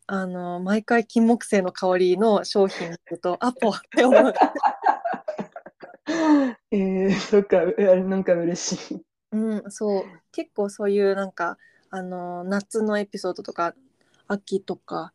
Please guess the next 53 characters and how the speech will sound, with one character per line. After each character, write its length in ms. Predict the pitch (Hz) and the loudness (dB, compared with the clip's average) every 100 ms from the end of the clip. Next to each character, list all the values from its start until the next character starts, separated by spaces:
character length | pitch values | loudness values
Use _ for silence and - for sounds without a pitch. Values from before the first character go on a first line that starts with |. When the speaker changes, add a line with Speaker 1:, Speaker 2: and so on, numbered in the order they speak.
| _ | _
Speaker 1:
冬 280 | - 202 196 | 0 2 2
と 140 | 170 | -2
か 160 | - 160 | -8 -8
ね、 220 | 170 175 | -8 -12
そ 160 | - 208 | -4 -2
う 60 | |
い 80 | 208 | 2
う 40 | 208 | 0
エ 100 | 196 | 0
ピ 100 | - | -6
ソ 160 | - | -6
ー 20 | |
ド 120 | 175 165 | -6 -8
に 100 | 160 | -10
つ 120 | 170 | -12
い 60 | 156 | -12
て 80 | |
話 340 | 165 - 175 175 | -14 -12 -12 -12
し 40 | |
た 140 | - - | -16 -18
ね。 280 | 165 165 196 - | -18 -20 -18 -12
本 100 | 240 | -4
当 100 | 226 | 0
に、 160 | 214 | 0
Speaker 2:
う 20 | 190 | 0
ん。 320 | 180 165 160 _ _ _ _ | -4 -8 -12 _ _ _ _
Speaker 1:
皆 200 | 196 202 | -2 -2
さ 140 | 208 185 | -2 -8
ん 40 | |
は 140 | 160 160 | -12 -6
ど 120 | 196 | -4
の 120 | 190 | -4
エ 60 | 165 | -6
ピ 100 | - | -12
ソ 140 | 170 | -12
ー 20 | |
ド 100 | 170 | -12
が 180 | 160 160 | -14 -16
好 60 | - | -14
き 120 | - | -8
で 100 | 175 | -8
し 60 | 156 | -8
た 120 | - | -18
か 140 | - - | -20 -18
ね？ 160 | 180 - - - 262 247 | -16 -16 -16 0 2 4
Speaker 2:
ね、 460 | 220 202 202 202 - | 4 6 6 4 0
な 180 | - 190 | -2 0
ん 60 | 190 | 0
か 140 | 151 | -2
気 140 | 151 170 | -4 -4
に 200 | 170 160 | -2 -2
な 120 | 156 | 0
る。 260 | 147 139 | 0 -2